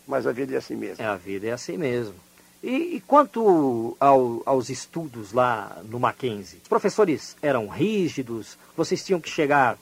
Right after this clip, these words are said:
Speaker 2: em que horário, voltar para casa a que horas? E não tinha essa de criança passeando no caminho de volta para casa, não. A volta era rígida. Como é que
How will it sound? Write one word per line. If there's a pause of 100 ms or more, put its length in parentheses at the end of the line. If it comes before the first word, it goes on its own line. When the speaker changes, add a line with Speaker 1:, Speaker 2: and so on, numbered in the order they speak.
(220)
Speaker 2:
em
que
horário,
voltar
para
casa (320)
a
que
horas? (280)
E (160)
não
tinha
essa
de (120)
criança (540)
passeando
no
caminho
de
volta
para
casa,
não. (580)
A
volta
era
rígida.
Como
é
que